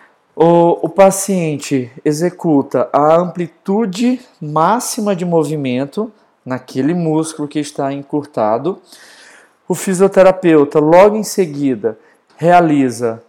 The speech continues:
uma resistência manual a fim de que ela não seja vencida, para provocar uma contração isométrica do paciente, seguida de um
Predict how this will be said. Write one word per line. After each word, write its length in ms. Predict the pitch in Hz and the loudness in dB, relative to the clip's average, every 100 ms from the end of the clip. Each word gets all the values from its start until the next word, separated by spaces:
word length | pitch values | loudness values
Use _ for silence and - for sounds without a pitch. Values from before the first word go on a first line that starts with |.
| _ _ _ | _ _ _
uma 540 | 151 160 160 160 - | -4 2 4 2 -2
resistência 1080 | 143 147 202 190 190 - - 202 240 302 - | -8 2 4 4 -4 -8 -4 -2 -2 -2 -2
manual 720 | 202 196 185 175 139 127 120 143 | 0 -2 0 4 6 6 4 0
a 80 | |
fim 240 | 151 - 175 | -4 -8 -10
de 80 | 160 | -4
que 100 | 175 | 0
ela 160 | 165 | 0
não 360 | 160 175 214 277 | -2 -2 -2 -4
seja 600 | - - 185 165 151 156 | -8 -6 -2 -2 0 -2
vencida, 1000 | 156 165 147 - - 113 120 165 254 - _ - - _ _ _ _ | -2 -8 -10 -12 -12 -10 0 2 2 -2 _ -20 -20 _ _ _ _
para 220 | 151 160 | 2 2
provocar 960 | 165 190 180 185 180 175 147 127 127 127 | 2 2 4 4 2 2 4 4 0 -8
uma 240 | 156 160 | -6 -6
contração 960 | - 170 165 170 156 - 151 139 139 - | -4 -6 -2 0 0 -4 -6 -4 -6 -8
isométrica 1300 | 165 139 175 170 156 151 165 208 - 180 165 151 | -8 -4 -4 -2 -4 -2 2 0 -2 -10 -6 -4
do 160 | 127 131 | -4 -6
paciente, 1040 | - 123 123 147 123 120 151 - 254 320 - _ _ _ _ _ _ _ _ | -6 -6 -6 -8 -6 -6 -10 -6 -6 -6 -10 _ _ _ _ _ _ _ _
seguida 640 | - 226 165 175 175 180 | -4 -4 -2 -2 2 2
de 160 | 147 | 2
um 180 | 175 175 | -4 -4